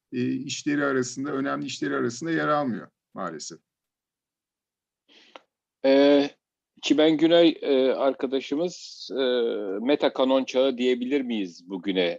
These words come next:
Speaker 2: e, diye bir soru sormuş. "Kendi listenizi yapın." diyor. Mesela şu site okurlar diye bir site adresi veriyor. W W W meta kanon org. Ee, bir de, e,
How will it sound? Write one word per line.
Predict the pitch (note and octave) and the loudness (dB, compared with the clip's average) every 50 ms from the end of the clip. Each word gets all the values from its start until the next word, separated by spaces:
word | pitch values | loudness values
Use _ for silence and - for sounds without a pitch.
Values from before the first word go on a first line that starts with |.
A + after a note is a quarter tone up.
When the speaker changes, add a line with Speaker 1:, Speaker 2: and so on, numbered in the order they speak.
| - - | -8 -8
Speaker 2:
e, | F#2 F2+ F2 F2 F2 E2+ E2+ F2 | -8 -6 -6 -6 -6 -6 -6 -6
diye | F2 F2+ F2+ F2 E2+ | -6 -6 -6 -6 -6
bir | - | -8
soru | - - A#2+ B2 C3 B2+ | -4 0 2 2 2 2
sormuş. | - C#3+ C3+ C3+ C#3+ C#3+ - - | 2 2 2 2 0 -2 -4 -4
"Kendi | - A2+ G#2 G#2+ A2+ A2+ | 0 2 2 2 2 0
listenizi | G2+ - - G2+ G2+ F2 F2+ F#2+ | -2 -4 -4 -4 -4 -2 -2 -2
yapın." | F#2 F2 - - E2 D#2 D2 | -2 -2 -4 -6 -12 -10 -8
diyor. | D#2+ D#2 D2 - - - - - - | -8 -8 -8 -8 -12 -16 -14 -12 -10
Mesela | - D#2+ - - F2+ E2+ D#2+ D#2+ | -10 -6 0 2 2 2 2 0
şu | - - F#2 | 0 -2 -6
site | - - - - F#2+ | -6 -4 0 0 0
okurlar | F2 - - E2+ F2 F2+ F2+ | 0 0 -2 0 0 0 0
diye | F2+ D#2+ | 0 -2
bir | E2 | -4
site | - - - - D#3 | -8 -8 -2 0 0
adresi | D3+ C#3+ D3 C#3+ C#3+ C#3+ - - D#3 D3+ | 2 4 2 0 0 -2 -4 0 2 4
veriyor. | D3+ D3 D3 D3+ D#3+ E3 E3 E3 | 4 4 6 6 6 6 6 4
W | - _ _ _ _ _ _ _ _ _ - A2 G#2 G2+ | 2 _ _ _ _ _ _ _ _ _ -2 0 2 2
W | F#2+ F#2 | 2 2
W | F#2+ F#2+ F#2+ F2+ F#2 | 2 2 0 0 -2
meta | F#2 F2 - F2+ E2+ | -4 -4 -6 -8 -8
kanon | - F2 F2+ F2 F2 E2+ E2+ F2 - | -8 -8 -6 -4 -4 -6 -6 -8 -2
org. | - C#3+ E3 F#3 F#3+ - - _ _ _ _ _ _ _ _ - - - _ _ _ - | 2 4 4 4 2 -2 -10 _ _ _ _ _ _ _ _ -20 -20 -20 _ _ _ 2
Ee, | C3 C3+ C3+ C3+ C3+ C3 C3 C3 C3 B2+ B2+ B2+ C3 | 4 6 6 8 8 8 8 8 6 6 6 4 4
bir | F3+ G3 D#3+ | 2 4 6
de, | F3 F#3+ G3+ | 6 6 6
e, | G3 E3 E3 | 6 6 6